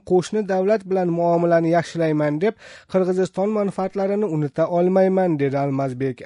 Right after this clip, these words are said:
Atambayev. Prezidentning aytishicha, Qozog'iston, Tojikiston, Xitoy va Rossiya bilan munosabatlar ikki ming to'qqizinchi yilga nisbatan ancha yaxshilangan. Prezident Bakiyev davrida qo'shni davlatlar va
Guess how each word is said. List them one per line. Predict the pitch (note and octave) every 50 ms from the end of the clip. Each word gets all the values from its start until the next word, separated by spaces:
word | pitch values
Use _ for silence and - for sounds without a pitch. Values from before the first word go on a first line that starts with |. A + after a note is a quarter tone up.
| D3+
Atambayev. | C3 - D3 C#3 C#3 C3+ C3+ C#3+ C#3 C#3 C3+ B2 _ _ _ _ _ -
Prezidentning | D#3 D#3+ D#3+ D3+ D#3+ D#3 D3 F3 E3+ D#3+ - F#3 F#3 F#3 F3 E3+
aytishicha, | E3 - - - - - - G#3+ A3 G3+ - - - - _ -
Qozog'iston, | - G3+ G#3 G#3 G3 F3+ D#3+ - - F#3 F3+ F3+
Tojikiston, | E3 F#3+ G3 G3+ F#3+ G3 D#3+ - - F#3+ F3+ F3 -
Xitoy | - - - G3+ G#3 G3+ F#3+
va | G3 G3 G3
Rossiya | G3 F3+ - - A#3 A#3+ A3+ G#3
bilan | A3 G#3+ G#3+ G#3+ G#3
munosabatlar | G3 G3+ G3+ G3 - G3+ F#3+ G3 F#3+ F#3 G3 G3 G3 F#3 - - - - - -
ikki | - F3 _ - A3 A3
ming | A3+ A#3 A3+ - -
to'qqizinchi | G3+ F#3+ _ - - G#3 G#3 G#3+ G#3+ - - B3+
yilga | A#3+ A#3 G3+ F#3+ F3+
nisbatan | E3 - - E3 D#3+ - E3 D#3+ D#3 C#3+ C#3+
ancha | D3 C#3+ - D#3 E3 F#3
yaxshilangan. | F3 - - - D3 C3 C3 C3+ B2+ C#3 C3+ B2+ - _ - - - _ -
Prezident | - E3 E3+ E3 D#3+ E3 F3+ F#3 F#3 D#3+ F3
Bakiyev | F3+ F3 - - F#3 E3+ D3+ E3+
davrida | F#3 F#3 G3 G3+ G3 G#3+ A3+ A3 - - - - _ _ -
qo'shni | G#3 G3+ F3 - A3 A3+
davlatlar | A3 A3 A3 A3 A3 G#3+ G#3 A3 A3 G3 E3+
va | F3+